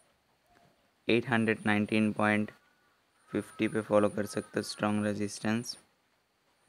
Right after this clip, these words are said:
इसका breakout आता है, नेक्स्ट आप फॉलो कर सकते हो वो है एट हंड्रेड ट्वेंटी थ्री पॉइंट ज़ीरो ज़ीरो पे है।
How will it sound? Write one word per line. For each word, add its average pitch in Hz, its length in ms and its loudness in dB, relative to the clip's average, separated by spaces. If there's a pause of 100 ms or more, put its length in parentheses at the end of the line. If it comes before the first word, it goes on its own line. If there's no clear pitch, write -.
(2000)
इसका - 300 2
breakout 104 540 6
आता 107 220 4
है, 107 60 4
नेक्स्ट 107 340 0
आप 104 120 4
फॉलो 104 300 2
कर 104 120 2
सकते - 320 -4
हो 101 60 -2
वो 101 200 -6
है 113 160 -4 (840)
एट 107 260 0
हंड्रेड 107 380 4
ट्वेंटी 104 360 0
थ्री 104 240 0
पॉइंट 104 300 0
ज़ीरो 104 180 2
ज़ीरो 104 240 0
पे - 160 -6
है। 123 160 -8